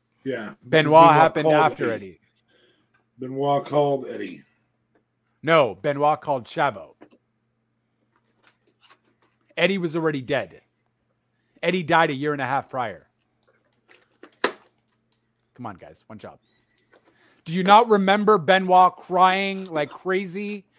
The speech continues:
Speaker 2: with the I'm Your Papi shirt on Raw for, uh, for Eddie's goodbye?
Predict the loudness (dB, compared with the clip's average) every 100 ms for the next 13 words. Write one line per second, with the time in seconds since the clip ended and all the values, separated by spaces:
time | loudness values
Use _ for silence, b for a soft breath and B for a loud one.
0 | b b -8 -4 -2 0 0 -2 -4 -2
1 | -2 -2 -8 -8 -6 0 0 0 2 4
2 | 4 0 _ _ _ _ _ _ _ _
3 | _ _ _ _ -4 -2 -2 -2 -2 -2
4 | -4 -4 -6 -8 -12 -16 _ _ _ _
5 | _ _ _ _ -8 -6 -4 -6 -4 -6
6 | -6 -10 -10 -2 0 0 -4